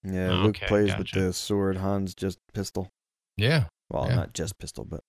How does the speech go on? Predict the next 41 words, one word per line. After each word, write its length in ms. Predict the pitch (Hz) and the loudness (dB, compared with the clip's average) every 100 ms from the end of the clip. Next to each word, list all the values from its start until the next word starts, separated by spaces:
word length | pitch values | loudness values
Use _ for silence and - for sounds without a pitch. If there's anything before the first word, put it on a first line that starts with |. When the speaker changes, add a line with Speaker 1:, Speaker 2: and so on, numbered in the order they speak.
| _ | _
Speaker 2:
Is 240 | - 117 120 | -4 -2 2
Luke 100 | 143 | 0
Skywalker 720 | - 139 143 139 143 143 135 | 2 4 4 4 2 2 2
and 100 | 123 | 4
Darth 220 | 135 123 | 2 2
Vader 260 | 120 127 139 | 4 4 4
any 200 | 127 120 | 4 4
different? 420 | 117 127 170 160 | 4 0 0 -2
I 60 | 123 | 0
mean, 180 | 120 | 2
it's 160 | 120 - | 2 0
a 60 | 107 | 2
lightsaber 720 | 131 131 - 120 113 107 98 _ _ - | 2 2 2 0 2 -2 -4 _ _ 4
Speaker 1:
No, 140 | 143 | 6
those 260 | 92 131 208 | 10 10 10
two 140 | - 104 | 6 2
aren't 160 | 76 | 2
different, 260 | 87 85 113 | 0 0 4
but 100 | 110 | 6
I 40 | |
mean 100 | 107 | 8
Speaker 3:
Those 280 | 175 202 - | 8 8 6
two 300 | - 190 135 | 6 8 8
aren't, 280 | 113 101 98 | 8 6 4
but 140 | 147 139 | 6 6
it, 200 | 120 123 | 6 4
the, 260 | 143 123 - | 4 4 2
I 100 | 131 | 4
guess 260 | 127 165 - | 6 6 6
a 40 | |
good 180 | 156 165 | 4 6
example 640 | 139 117 127 120 127 117 | 6 8 8 8 6 6
would 120 | 113 92 | 6 4
be, 140 | 107 | 4
say 640 | 98 - 139 147 156 147 - | 8 8 10 8 10 8 8
Overwatch 680 | 131 117 107 95 98 - | 6 8 6 6 6 2
came 280 | - 110 98 | 2 4 4
out 320 | 95 90 90 - | 6 6 4 4
and 400 | 101 98 95 92 | 4 6 4 4
they 160 | 104 101 | 4 2
put 540 | - - 107 107 - | 2 4 4 4 0